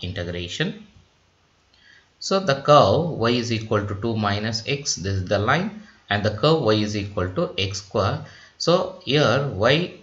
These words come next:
ranges from x square to two minus x, x varies from zero to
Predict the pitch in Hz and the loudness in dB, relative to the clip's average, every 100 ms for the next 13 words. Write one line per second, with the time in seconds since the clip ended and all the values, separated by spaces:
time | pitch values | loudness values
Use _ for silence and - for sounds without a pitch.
0 | _ - 98 113 135 135 139 - 123 131 | _ -4 0 0 0 -2 -6 -4 -4 -4
1 | - 110 110 - - 123 110 - - 214 | -6 -8 -8 -8 2 2 2 -2 -6 -6
2 | 254 - _ _ _ 143 131 113 101 101 | -6 -14 _ _ _ 0 2 2 2 0
3 | 156 156 - 101 98 - - _ _ _ | -2 -4 -4 -4 -4 -8 -14 _ _ _
4 | _ 135 151 - 120 110 110 113 165 254 | _ 0 0 0 0 2 0 -2 -2 -2
5 | - 101 92 92 139 | -6 -4 -2 -4 -6